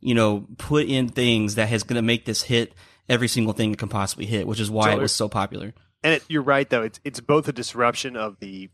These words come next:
Speaker 2: Broadway musical in that it adds, not that no one's ever done hip hop in it before, but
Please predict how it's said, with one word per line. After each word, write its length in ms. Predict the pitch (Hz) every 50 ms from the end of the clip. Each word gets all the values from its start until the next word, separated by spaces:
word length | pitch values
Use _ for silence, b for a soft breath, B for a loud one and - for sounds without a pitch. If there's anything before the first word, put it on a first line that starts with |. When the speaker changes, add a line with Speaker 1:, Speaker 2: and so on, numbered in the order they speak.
| _ _ _ _ -
Speaker 2:
Broadway 460 | - 113 104 208 - 101 107 101 98
musical 480 | 92 98 95 85 98 95 - 98 95 95
in 80 | 95
that 240 | 95 90 92 87 -
it 100 | - 104 101
adds, 500 | - 87 95 98 - - 185 - - - _ _ _ _ _ _ _ _
not 140 | 262 277 -
that 100 | 175 -
no 200 | 135 131 131 135
one's 220 | 135 135 135 117
ever 120 | 113 98 101
done 140 | 98 104 101
hip 200 | - 107 107 -
hop 180 | 107 95 - 104
in 60 | 98
it 80 | 87 76
before, 340 | - - - 95 98 95 87
but 180 | - 101 98